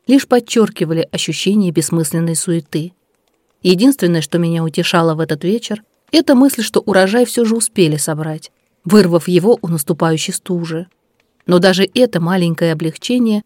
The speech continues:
было горьким, как полынь. Разве можно радоваться, лишь выиграв время до следующей катастрофы?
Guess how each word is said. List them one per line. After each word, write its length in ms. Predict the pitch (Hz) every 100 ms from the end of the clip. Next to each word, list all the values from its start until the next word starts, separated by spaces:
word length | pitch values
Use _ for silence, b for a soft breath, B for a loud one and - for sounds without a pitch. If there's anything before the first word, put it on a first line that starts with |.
| _ _
было 300 | 196 269 247
горьким, 440 | 196 175 185 - 170
как 180 | 170 -
полынь. 440 | 170 165 156 160 - _ _ _
Разве 300 | 233 262 240
можно 340 | 269 277 214 156
радоваться, 600 | 160 160 156 156 - 165 _ _
лишь 220 | 190 180
выиграв 460 | 180 208 180 190 -
время 340 | 202 214 170
до 120 | 151 165
следующей 400 | 185 165 160 175
катастрофы? 760 | 185 190 - 185 151 - 151